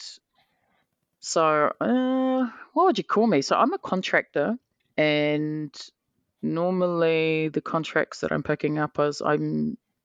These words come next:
the last one I had, I was a manager for the Ministry for Environment in New Zealand. So my team developed all the guidance and tools for environmental policies for the country.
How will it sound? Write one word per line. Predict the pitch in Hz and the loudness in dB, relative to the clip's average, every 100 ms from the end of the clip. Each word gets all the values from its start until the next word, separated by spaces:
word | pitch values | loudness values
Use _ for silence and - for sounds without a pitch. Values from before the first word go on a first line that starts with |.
| _ _ | _ _
the | 165 | 0
last | 160 175 - | 2 0 -2
one | 180 | -4
I | 160 | 0
had, | 165 | 2
I | 156 | 0
was | 147 | -2
a | 151 | 0
manager | 156 165 160 156 156 | 0 0 0 0 0
for | - 151 151 151 151 - - - _ | -2 -2 0 -2 -4 -12 -20 -20 _
the | 160 | -2
Ministry | 156 160 - 156 | -2 -4 -2 -2
for | - 147 | 0 -2
Environment | 143 151 175 214 233 - - - | 0 2 2 2 -4 -8 -16 -6
in | 185 | -4
New | 185 | -4
Zealand. | 180 226 240 269 269 - - - _ | 0 0 2 0 -2 -10 -20 -20 _
So | - 147 | -4 0
my | 147 151 | 0 0
team | 151 - 156 156 151 151 - _ _ _ _ _ - | -2 -2 -2 -2 -4 -6 -10 _ _ _ _ _ -4
developed | 151 156 151 147 - | 0 2 2 0 -2
all | 156 151 | 0 0
the | 147 151 156 156 - | 2 2 2 -2 -4
guidance | - 143 151 151 143 - - | 2 4 4 0 -6 -8 -8
and | 143 | -8
tools | - 151 147 151 147 - - | -2 0 0 -4 -10 -18 -8
for | 151 147 143 | -2 0 0
environmental | 147 151 151 147 135 | 0 0 -2 -6 -4
policies | 151 151 - 156 156 | -4 -4 -6 -6 -6
for | - | -6
the | 151 | -4
country. | - 196 294 | -2 -2 -2